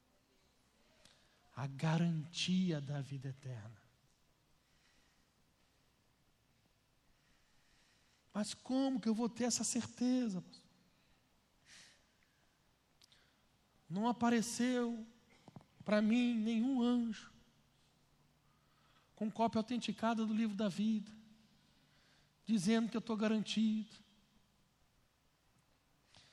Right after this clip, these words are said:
Eu não tive nenhuma visão assim de Jesus falando: "Olha, fica tranquilo, eu tô contigo, o seu nome tá lá, eu mesmo escrevi." Eu tive, não, eu não tive uma visão do trono de Deus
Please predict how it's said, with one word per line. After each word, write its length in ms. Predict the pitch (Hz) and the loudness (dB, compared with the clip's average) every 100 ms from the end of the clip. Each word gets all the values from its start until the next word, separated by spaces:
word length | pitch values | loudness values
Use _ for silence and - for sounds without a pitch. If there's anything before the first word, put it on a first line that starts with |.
| _ - | _ -2
Eu 140 | 247 | 2
não 140 | 262 254 | 2 0
tive 420 | - 254 285 240 | 2 4 6 4
nenhuma 340 | 247 254 269 | 0 0 2
visão 520 | 226 247 156 208 247 | 2 2 2 2 2
assim 460 | 226 - - 240 240 | 0 -2 0 2 2
de 100 | 185 | 0
Jesus 420 | 202 214 208 240 | 0 0 0 -2
falando: 720 | - 220 214 226 240 226 202 156 - - - - | -2 -2 0 0 0 -2 -4 -8 -16 -20 -14 -2
"Olha, 360 | 240 254 226 | 2 2 2
fica 260 | - 233 220 | 0 -2 -2
tranquilo, 560 | 240 233 - 247 233 | -2 -2 0 2 2
eu 60 | 214 | 0
tô 140 | 214 | -2
contigo, 600 | 233 240 214 - 247 233 | -4 -2 -2 2 4 4
o 40 | 226 | 2
seu 180 | 233 226 | 0 2
nome 220 | 233 247 | 2 2
tá 160 | 220 | 2
lá, 300 | 214 220 226 | 4 4 6
eu 120 | 233 240 | 6 6
mesmo 180 | 247 | 4
escrevi." 640 | 240 - 214 196 247 233 220 - - - _ _ _ _ _ _ _ _ _ _ _ _ _ _ _ _ _ _ _ _ _ _ _ _ _ _ _ _ _ _ _ _ | 2 2 2 4 2 2 -4 -14 -20 -20 _ _ _ _ _ _ _ _ _ _ _ _ _ _ _ _ _ _ _ _ _ _ _ _ _ _ _ _ _ _ _ _
Eu 240 | 202 285 269 | 4 6 6
tive, 300 | 262 277 262 | 4 2 4
não, 240 | 269 277 | 2 4
eu 140 | 285 | 4
não 120 | 294 240 | 4 2
tive 200 | 285 311 | 2 2
uma 120 | 269 | 2
visão 360 | 254 226 226 269 | 2 4 4 2
do 120 | 254 | 0
trono 260 | - 262 262 | 0 0 2
de 80 | |
Deus 760 | 247 175 240 262 247 226 - | 0 2 4 4 2 0 -6